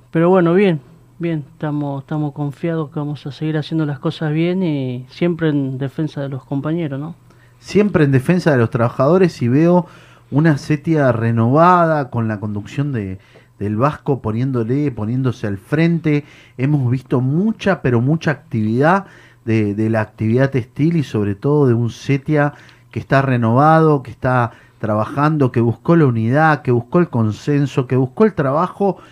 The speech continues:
Speaker 2: y sobre todo un trabajo que es el día a día, que yo lo veo, se ve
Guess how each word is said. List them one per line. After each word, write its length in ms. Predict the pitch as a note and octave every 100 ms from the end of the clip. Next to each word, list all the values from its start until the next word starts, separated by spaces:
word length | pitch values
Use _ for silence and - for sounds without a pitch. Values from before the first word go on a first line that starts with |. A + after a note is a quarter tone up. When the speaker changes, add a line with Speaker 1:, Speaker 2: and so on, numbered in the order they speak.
| - -
Speaker 2:
y 60 | -
sobre 320 | - A3+ A#3
todo 500 | B3+ D4 C4 G3+ C#3 - - -
un 160 | F3+
trabajo 720 | F#3+ F3 E3 F3+ - G3+ C#3 - _ _ _ -
que 120 | C#3
es 180 | D3 -
el 160 | D3
día 260 | C3+ D#3 D#3
a 40 |
día, 360 | C3+ B2+ A2+ G2+
que 120 | A#2
yo 180 | A2+ F#3+
lo 160 | G3+ D3+
veo, 420 | F3+ G#3+ F#3+ C#3
se 200 | - B2
ve 280 | D3+ E3+